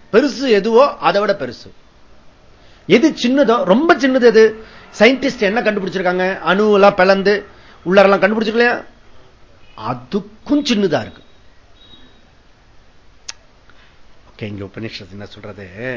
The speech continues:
உபநிஷத்தோட இது அனுப்பியக அணுச்ச, அனுப்பியக அணுச்ச. அனுப்பியகனா அந்த அணுவுக்கும், அந்த சின்னது,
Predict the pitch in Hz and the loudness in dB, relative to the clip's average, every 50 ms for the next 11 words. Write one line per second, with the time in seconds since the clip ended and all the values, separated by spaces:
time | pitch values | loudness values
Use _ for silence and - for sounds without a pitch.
0 | 107 - - _ _ - - - - - _ - - 113 - 135 131 135 131 - | -14 -16 -20 _ _ -20 -20 -20 -20 -20 _ -20 -20 -16 -12 -10 -8 -8 -8 -10
1 | - 110 - 113 104 101 101 101 95 110 123 165 - - - 113 127 143 175 220 | -12 -14 -12 -12 -10 -10 -10 -10 -10 -12 -12 -12 -14 -10 -8 -6 -4 -2 -2 -2
2 | 214 226 - - - 165 151 135 120 147 180 247 190 101 120 127 139 151 147 - | -4 -6 -12 -10 -6 -4 -2 -2 0 0 0 -2 -2 -4 -6 -6 -6 -6 -8 -8
3 | - - 135 131 113 98 95 - _ _ _ _ _ _ - - - - _ - | -10 -8 -8 -8 -8 -12 -16 -20 _ _ _ _ _ _ -20 -20 -20 -20 _ -10
4 | 120 139 165 220 269 - - - 254 233 208 185 226 226 180 147 143 135 123 - | -6 -4 -2 -2 -4 -6 -6 -4 -2 -2 0 0 0 -2 -2 -4 -6 -8 -10 -12
5 | - 117 104 - - - - - - - - - - _ _ - 120 147 185 233 | -14 -16 -18 -18 -20 -20 -20 -20 -20 -20 -20 -20 -20 _ _ -10 -8 -6 -6 -6
6 | 247 247 - - - _ - - - - 220 214 208 202 185 139 156 165 165 170 | -8 -8 -14 -20 -20 _ -20 -20 -16 -10 -8 -4 -2 -2 -2 -2 -2 -2 -2 0
7 | 196 202 147 107 113 143 196 254 - - - - 123 139 180 220 240 254 247 294 | 0 -2 -2 -2 -4 -4 -6 -6 -8 -12 -12 -10 -8 -6 -4 -4 -2 0 2 2
8 | 226 180 180 208 233 262 269 262 165 - 208 175 120 104 143 214 - - - - | 4 4 2 2 2 0 0 -2 -4 -4 -6 -6 -6 -6 -8 -10 -12 -14 -20 -20
9 | - - - - - 151 196 220 247 147 - 233 247 254 262 202 139 | -20 -20 -14 -8 -8 -6 -4 -4 -4 -4 -2 -2 -2 -2 -2 -4 -6